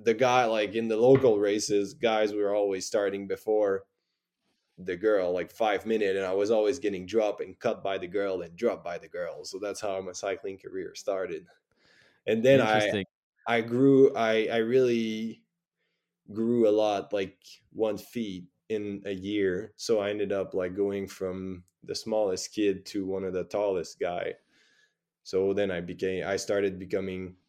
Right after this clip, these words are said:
Speaker 1: better and better, and then one of the best in Quebec. And then I went to junior. I was one of the best in Canada. Then went to Europe on my jun-, on my second year junior in the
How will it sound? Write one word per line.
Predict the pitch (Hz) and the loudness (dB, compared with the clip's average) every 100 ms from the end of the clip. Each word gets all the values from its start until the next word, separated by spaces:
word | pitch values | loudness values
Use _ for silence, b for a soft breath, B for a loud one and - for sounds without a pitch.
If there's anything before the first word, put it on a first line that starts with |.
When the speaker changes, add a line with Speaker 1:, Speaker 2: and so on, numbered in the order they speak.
| _ _ | _ _
Speaker 1:
better | 110 104 101 | 0 2 2
and | 95 92 | 0 0
better, | 107 104 101 98 | 2 4 2 0
and | 92 95 | -2 -2
then | 95 95 | -2 0
one | 104 101 | -2 -2
of | 92 | -4
the | |
best | 90 90 - | -4 -4 -4
in | 98 | -8
Quebec. | 92 90 95 98 95 | -4 0 2 2 0
And | 92 90 | -6 -4
then | 95 92 | -4 -4
I | 92 | -6
went | 92 87 | -6 -6
to | 87 | -10
junior. | 95 117 120 110 110 104 | -6 -2 0 2 2 2
I | |
was | 98 98 | 0 -2
one | 98 95 | -2 -4
of | 95 | -6
the | 92 | -6
best | 95 95 107 | -6 -6 -8
in | |
Canada. | 98 113 113 107 107 104 101 b b b b b _ | -4 -2 -2 0 0 0 -4 b b b b b _
Then | - 95 95 95 95 95 95 98 | -2 0 2 2 0 -2 -2 -2
went | 98 90 | -2 -4
to | 95 | -4
Europe | 107 123 113 107 104 | 2 4 4 4 0
on | |
my | 101 98 | -2 -4
jun-, | 98 110 104 104 | -4 -4 -4 -6
on | 107 104 | -8 -6
my | 98 | -6
second | - 117 117 113 | -4 -4 -2 -2
year | 107 | -2
junior | 101 117 120 113 113 113 110 | -2 -2 0 4 6 6 6
in | 101 101 | 4 0
the | 95 90 | -2 -4